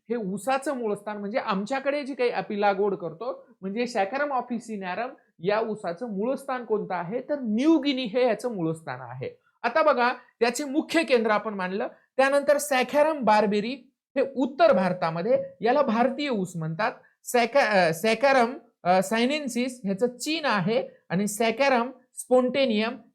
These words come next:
ह्याचं भारत मूळ स्थान आहे. सॅकॅरम स्पॉन्टेनियम, सॅकॅरम सायनेन्सिस चीन, सॅकॅरम बार्बेरी उत्तर भारत,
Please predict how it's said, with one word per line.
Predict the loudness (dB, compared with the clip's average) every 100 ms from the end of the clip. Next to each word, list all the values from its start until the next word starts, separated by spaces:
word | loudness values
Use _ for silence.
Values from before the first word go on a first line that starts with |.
| -6
ह्याचं | -2 0 2
भारत | 2 4 2 2
मूळ | -4 -4
स्थान | -4 -8 -10
आहे. | -10 -12 -14 _ _
सॅकॅरम | -2 0 0 0 -2
स्पॉन्टेनियम, | -4 -4 -2 -2 0 -2 -4 _ -2
सॅकॅरम | 0 2 0 -2
सायनेन्सिस | -2 -2 -2 -4 -6 -12 -12
चीन, | -8 -8 -8 _ _
सॅकॅरम | -2 0 0 0
बार्बेरी | 0 2 0 0
उत्तर | -4 -2 -2
भारत, | 0 0 -2